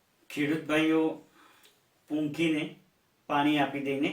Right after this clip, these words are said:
જીરું વાવતા હોય છે. તો ચરબીના રોગથી બચવા માટે સારામાં સારો ઉપાય જીરું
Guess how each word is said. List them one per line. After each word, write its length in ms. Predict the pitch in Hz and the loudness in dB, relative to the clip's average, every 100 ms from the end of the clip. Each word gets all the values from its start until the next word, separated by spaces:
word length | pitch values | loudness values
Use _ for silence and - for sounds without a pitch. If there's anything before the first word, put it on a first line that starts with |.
| - 139 | -6 -8
જીરું 240 | 127 123 | -6 -4
વાવતા 300 | 123 113 113 | -6 -8 -14
હોય 140 | 107 101 | -18 -20
છે. 100 | - - _ _ _ _ _ - | -20 -20 _ _ _ _ _ -8
તો 60 | 160 160 | -8 -4
ચરબીના 500 | 156 143 160 175 170 | 0 2 2 4 4
રોગથી 400 | 160 - 170 160 160 147 | 2 -2 -4 -2 0 2
બચવા 320 | 143 139 156 151 | 0 0 0 0
માટે 240 | 147 151 175 - _ _ _ _ _ _ _ _ _ _ - | 0 -2 -6 -8 _ _ _ _ _ _ _ _ _ _ -12
સારામાં 460 | - 143 151 156 147 | -2 0 2 0 0
સારો 200 | 135 139 | -2 -2
ઉપાય 240 | 127 151 - - _ - 123 | -4 -4 -6 -12 _ -20 -16
જીરું 340 | 127 139 160 | -6 -4 -4